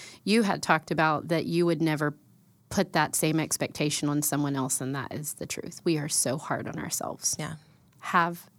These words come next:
Speaker 1: a hype girl encourager. Um, and if you don't have that, h-, find a place. And, and what I have always found is church or support groups or things like that are the best place to find that person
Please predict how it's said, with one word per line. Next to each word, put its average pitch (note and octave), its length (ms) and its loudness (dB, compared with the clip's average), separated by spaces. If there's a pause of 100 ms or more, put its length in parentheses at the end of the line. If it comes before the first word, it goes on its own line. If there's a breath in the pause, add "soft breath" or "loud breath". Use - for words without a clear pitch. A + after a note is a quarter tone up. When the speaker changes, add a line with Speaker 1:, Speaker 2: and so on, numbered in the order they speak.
(220)
Speaker 1:
a D3+ 120 0
hype C#3+ 460 -4
girl D3 360 2
encourager. C#3 960 -4 (560 loud breath)
Um, D#3 320 -2
and E3+ 100 4
if D#3+ 140 0
you D#3+ 80 -2
don't G#3+ 320 2
have D#3 400 0
that, D3 500 0 (680)
h-, - 400 -8
find E3+ 440 2
a D#3 40 -4
place. - 480 -2 (220)
And, D#3 240 2
and E3 200 2
what E3 180 4
I E3+ 140 4
have E3+ 100 0
always D#3 220 2
found D3+ 380 -2
is D3+ 280 0 (440 loud breath)
church - 460 2
or D3+ 120 0
support D#3 520 0
groups D3+ 380 0
or C#3+ 80 -2
things D3 260 0
like C#3 160 -4
that C3+ 100 -2
are C3+ 80 -2
the C3+ 100 -2
best C3 260 -4
place - 220 -4
to - 60 -6
find B2+ 220 -2
that C3 100 -6
person - 380 -6